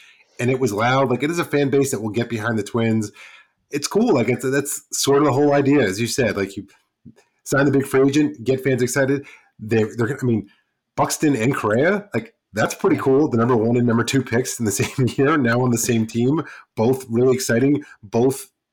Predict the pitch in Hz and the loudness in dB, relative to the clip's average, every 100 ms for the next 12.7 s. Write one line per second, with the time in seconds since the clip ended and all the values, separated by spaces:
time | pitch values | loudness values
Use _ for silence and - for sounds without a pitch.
0 | _ 113 110 101 104 123 117 - 110 110 | _ -2 0 0 -2 -2 -4 -2 0 2
1 | 131 131 - 117 113 98 104 101 98 - | 0 -2 -8 -8 -4 0 0 -2 -4 -6
2 | 107 107 104 117 107 101 98 _ _ - | -6 -6 -4 -2 0 -2 -4 _ _ -8
3 | 104 101 101 - 104 - 107 139 160 - | -2 0 -2 -4 -8 -6 -2 -2 -2 -2
4 | 127 127 127 - _ _ _ _ _ _ | 0 0 -2 -4 _ _ _ _ _ _
5 | 151 160 160 135 143 - 151 175 139 135 | -6 -2 -4 -2 -4 0 2 4 2 2
6 | 131 131 131 - 117 113 127 135 135 139 | 2 2 -2 -4 -8 -6 -4 -2 0 0
7 | - 139 127 113 120 120 113 - - - | 0 -2 0 -2 -2 -2 -4 -14 -20 -20
8 | - - _ _ 165 156 190 170 - 151 | -18 -18 _ _ -4 -2 0 -2 0 0
9 | 120 123 127 123 120 113 - - 120 113 | 0 0 -2 0 0 -2 -4 -6 -4 -2
10 | 107 113 107 - 113 110 - 123 107 113 | -2 0 -2 -2 -4 -4 -10 -8 -2 0
11 | 180 156 - - 120 113 113 107 110 98 | 0 -2 -6 -4 0 0 0 -2 0 -2
12 | 92 123 110 - 110 104 101 | -4 -2 -4 -2 -2 -2 -4